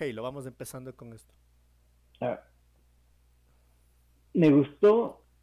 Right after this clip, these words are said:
Speaker 2: el, el grapple que tiene ahora.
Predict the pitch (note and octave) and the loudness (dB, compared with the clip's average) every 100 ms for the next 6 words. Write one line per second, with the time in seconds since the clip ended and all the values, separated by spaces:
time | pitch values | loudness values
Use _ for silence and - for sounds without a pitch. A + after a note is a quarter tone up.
0 | _ _ _ E3+ C#3+ B2+ A2+ A2 A#2+ - | _ _ _ 0 2 0 -4 -8 -12 -14
1 | - A#2+ B2+ D#3+ - F3 - B2+ C#3+ B2+ | -8 -2 2 2 0 -4 -4 0 0 2
2 | B2 F3 E3 | 0 -2 -4